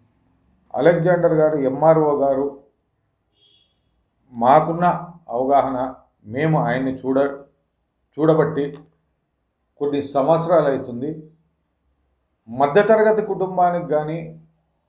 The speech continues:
బీదలకు కానీ అండదండగా ఉండే వ్యక్తి,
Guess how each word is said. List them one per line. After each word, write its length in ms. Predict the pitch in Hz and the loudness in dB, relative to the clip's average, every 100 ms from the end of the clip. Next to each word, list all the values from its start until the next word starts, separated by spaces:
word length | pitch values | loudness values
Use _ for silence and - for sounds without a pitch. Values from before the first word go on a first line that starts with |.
| _ _ _ | _ _ _
బీదలకు 600 | 107 104 180 214 202 175 | -16 -2 2 4 4 4
కానీ 440 | 165 165 175 170 - _ _ _ _ _ 131 | 0 0 -4 -10 -16 _ _ _ _ _ -4
అండదండగా 680 | 165 202 202 208 202 202 | 4 6 6 4 4 4
ఉండే 220 | 180 165 | 2 0
వ్యక్తి, 460 | 156 131 - 127 - | 0 -2 -6 -12 -16